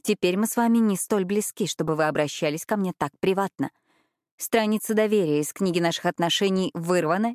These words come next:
измята и выброшена за ненадобностью. А во-вторых, я уже сказала вам, что не намерена принимать сегодня гостей.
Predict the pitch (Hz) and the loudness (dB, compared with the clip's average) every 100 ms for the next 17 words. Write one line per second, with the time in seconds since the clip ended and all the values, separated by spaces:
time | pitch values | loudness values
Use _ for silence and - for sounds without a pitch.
0 | - 226 180 175 156 151 226 - 214 170 | -2 -2 0 2 2 0 -4 0 0 0
1 | 156 160 - 175 165 185 196 208 147 143 | 0 0 0 0 2 2 2 0 0 0
2 | 139 - - - _ _ _ _ _ _ | -2 -4 -10 -12 _ _ _ _ _ _
3 | 226 214 - 226 254 277 240 226 214 240 | 0 0 2 2 4 4 2 2 -2 -2
4 | 196 170 165 170 170 - 233 220 202 190 | 0 2 2 0 -2 -2 0 2 2 2
5 | 175 180 254 254 240 196 165 - - 175 | 2 2 2 2 2 2 2 0 0 0
6 | 165 160 165 - - 135 | 2 2 0 -2 -6 -8